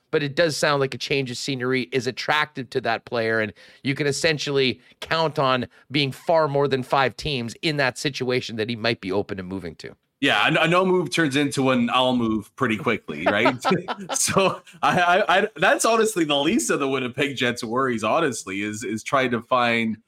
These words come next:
Speaker 2: or, or try to convince <laughs> Blake Wheeler to, to waive if they do find a deal. It's just gonna be trying to find the right fit. And, and that's the other <laughs> intriguing part of this, right? Like, is there a contending team out there that,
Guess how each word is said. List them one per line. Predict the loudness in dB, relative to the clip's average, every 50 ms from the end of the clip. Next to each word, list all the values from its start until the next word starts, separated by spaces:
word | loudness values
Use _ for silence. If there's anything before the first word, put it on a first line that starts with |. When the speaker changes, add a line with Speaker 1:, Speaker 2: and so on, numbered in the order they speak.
| _ _ _ _ _
Speaker 2:
or, | -2 0
or | 0 0
try | 0 2 2 2 2
to | 2 0
convince | 0 0 0 0 0 0 -4
<laughs> |
Blake | -8 -6 -2 -2 -2 0 2
Wheeler | 2 2 2 2 2 0
to, | 0 0 0 0 0
to | -2 -4 -2
waive | 0 2 2 2 2 2 0
if | 0 -4 -4
they | -2 -4 -4
do | -2 -2 -4 -4
find | -2 -2 -2 -2 -2 -4
a | -6
deal. | -6 -4 -2 -2 -2
It's | -2 -4
just | -6 -8 -8
gonna | -8 -8 -4
be | -4 -4 -6
trying | -4 -2 -2 -2 -2
to | -2 -4
find | -4 -4 -4 -4 -4 -6
the | -4
right | -2 -2 -2 -4 -8 _ _
fit. | 0 0 0 0 -2 -8 -18 _ _ _ _ _ _ _ _ _ _
And, | 0 2 2 2 2 2 2 0 0
and | 0 2 2
that's | 2 2 2 0 0
the | 0 0
other | 0 0 0 0
<laughs> |
intriguing | -2 -2 -2 -2 -4 -4 -4 -4 -6 -6 -2
part | 0 0 0 0 0
of | -4 -6
this, | -8 -10 -10 -4 -2
right? | 0 0 2 2
Like, | 0 0 0
is | 0 0 2
there | 2 2 2
a | 0
contending | 0 -2 -4 -4 -2 0 -2 0 0 -2 -2 -2
team | -4 -2 -2 0 2
out | 2 2 0 0 0
there | 0 0 2
that, | 2 0 -2 -2